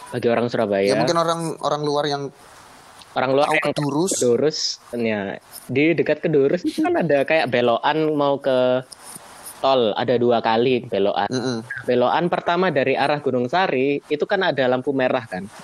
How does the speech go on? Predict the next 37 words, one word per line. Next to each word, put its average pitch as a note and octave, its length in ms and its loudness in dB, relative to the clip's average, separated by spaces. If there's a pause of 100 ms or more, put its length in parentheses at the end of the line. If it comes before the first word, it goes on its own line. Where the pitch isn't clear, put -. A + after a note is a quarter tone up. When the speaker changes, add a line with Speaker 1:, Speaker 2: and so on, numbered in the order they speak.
(340)
Speaker 1:
Nah, B2 240 -2
Speaker 2:
Iya, C3 220 2
iya. G2 120 -2 (280)
Speaker 1:
mungkin F#3+ 260 2
salahnya F#3 400 2
lampu D#3+ 240 0
merahnya C#3+ 400 2
itu B2 240 2
deh. F#2+ 160 2 (320)
Eh, A#2 320 4
karena C3+ 400 0
lampu C#3 260 0
merahnya C#3+ 380 0
itu - 80 0
kayak D#3 260 0
ketutupan C3 460 -4
sama B2 240 -2
pohon. A2+ 480 -2 (560)
Jadi B2+ 240 0
Speaker 2:
Hmm. B2 60 0
Speaker 1:
kayak B2 260 4 (180)
nggak G#2+ 200 -4
terlalu C3 260 2
kelihatan C#3 640 0
gitu B2+ 240 0
loh G#2+ 160 0
dari, G2+ 480 0 (340)
eh, G2 320 0
orang-orang A2 400 0
mengendara. G#2 540 -2 (720)
Nah, B2 240 -2 (560)
saat F#3 400 0
lampu G3+ 240 2
merahnya G3+ 420 2
itu F#3+ 140 0
kayak, F#3 400 2 (260)
eh, C3 540 2